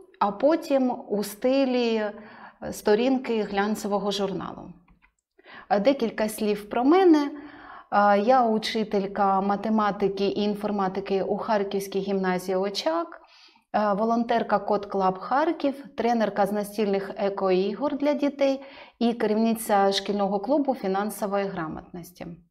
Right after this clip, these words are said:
Е, за яким планом будемо працювати? Е, спочатку ми подумаємо, а що ж може зацікавити дітей. Е, передбачу запитання типу,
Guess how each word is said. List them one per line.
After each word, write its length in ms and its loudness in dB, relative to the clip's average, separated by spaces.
Е, 340 4
за 100 8
яким 260 8
планом 300 4
будемо 360 0
працювати? 760 -4
Е, 380 -2
спочатку 1040 2
ми 140 2
подумаємо, 880 2
а 80 -2
що 240 0
ж 160 -2
може 320 0
зацікавити 840 -2
дітей. 640 -2
Е, 260 0
передбачу 640 4
запитання 1120 2
типу, 1160 4